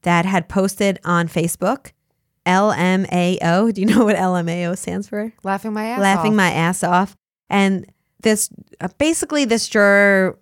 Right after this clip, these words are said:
Speaker 1: I guess, had taken a picture or said something about, like, sitting in court, laughing my ass off or something.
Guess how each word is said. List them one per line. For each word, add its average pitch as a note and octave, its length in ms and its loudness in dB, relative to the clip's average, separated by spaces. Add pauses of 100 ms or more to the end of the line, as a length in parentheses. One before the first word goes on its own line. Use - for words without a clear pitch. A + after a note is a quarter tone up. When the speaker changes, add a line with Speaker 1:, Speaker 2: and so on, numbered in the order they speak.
Speaker 1:
I F#3+ 100 0
guess, F3+ 180 0
had E3 160 -2
taken G3 240 0
a E3+ 60 -2
picture F#3+ 280 -4
or A3 140 2
said C#4 260 0
something A3+ 420 0
about, F3+ 200 4
like, F3 140 0
sitting A3 300 0
in F#3 100 -2
court, F#3+ 400 2
laughing F3 340 2
my D#3+ 140 2
ass D3+ 260 -4
off - 220 -8
or - 80 -10
something. - 420 -8